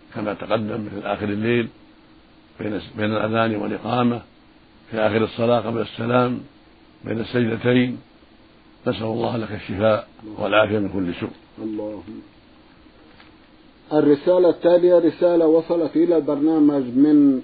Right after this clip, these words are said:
Speaker 2: الأحساء، وباعثتها إحدى الأخوات من هناك، تقول: "عين، عين، عين"، من الأحساء. أختنا تسأل في أحد أسئلتها وتقول:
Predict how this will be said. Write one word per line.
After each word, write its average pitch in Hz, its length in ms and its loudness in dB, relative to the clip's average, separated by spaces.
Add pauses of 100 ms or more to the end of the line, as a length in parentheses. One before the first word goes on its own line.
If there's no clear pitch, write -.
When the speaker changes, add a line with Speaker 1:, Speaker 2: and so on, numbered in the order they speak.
(100)
Speaker 2:
الأحساء، 151 680 0
وباعثتها 143 1000 -2
إحدى 147 240 -4
الأخوات 143 640 -2
من 139 160 2
هناك، 139 360 -2 (120)
تقول: 143 420 2
"عين، 143 640 0 (320)
عين، 139 580 0 (420)
عين"، 127 280 -2 (260)
من 147 140 2
الأحساء. 104 460 -12 (720)
أختنا 156 540 2
تسأل 151 460 0 (120)
في 143 200 0
أحد 139 280 -6
أسئلتها 143 640 -2
وتقول: 131 640 0